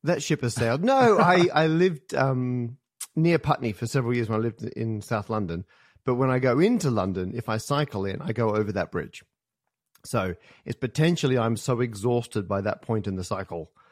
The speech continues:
Speaker 1: I'm not paying close attention. But now that you say it, there's, there's definitely, well, there's definitely a church and a walkabout at one end, the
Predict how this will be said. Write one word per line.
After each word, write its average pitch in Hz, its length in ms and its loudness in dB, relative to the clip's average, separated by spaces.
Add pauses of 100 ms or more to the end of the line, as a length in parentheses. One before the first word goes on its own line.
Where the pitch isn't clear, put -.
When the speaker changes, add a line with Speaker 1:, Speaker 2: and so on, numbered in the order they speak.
(300)
Speaker 1:
I'm 104 160 -6
not 113 220 -4
paying 107 240 -2
close 104 200 -6
attention. 92 460 -6 (340)
But 127 100 -4
now 131 120 0
that 120 140 -2
you 107 80 -4
say 127 260 0
it, 104 140 -2 (100)
there's, 110 480 -2 (680)
there's 117 120 -4
definitely, 147 520 2 (340)
well, 120 400 0 (760)
there's 117 220 2
definitely 135 760 0 (100)
a 104 180 0
church 135 440 -2
and 104 120 -2
a 107 40 0
walkabout 101 580 -2
at 104 120 -2
one 107 200 -2
end, 90 260 -4
the 98 320 -4